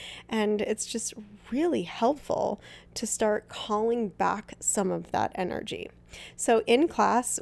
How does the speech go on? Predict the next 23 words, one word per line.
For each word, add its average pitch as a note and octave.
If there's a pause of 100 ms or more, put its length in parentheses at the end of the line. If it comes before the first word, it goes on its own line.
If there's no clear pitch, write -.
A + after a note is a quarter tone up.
we G#3+
were G#3
prompted G#3 (280)
with G#3+
making G#3+
a C4
big G#3+ (120)
list F#3+ (240)
of G#3
things A3+
that -
might F#3+
be C4
just -
kind F3+
of A3
lingering. D4 (480)
What A3+
are B3+ (260)
actions G#3+
that G3+
maybe G3+
we G3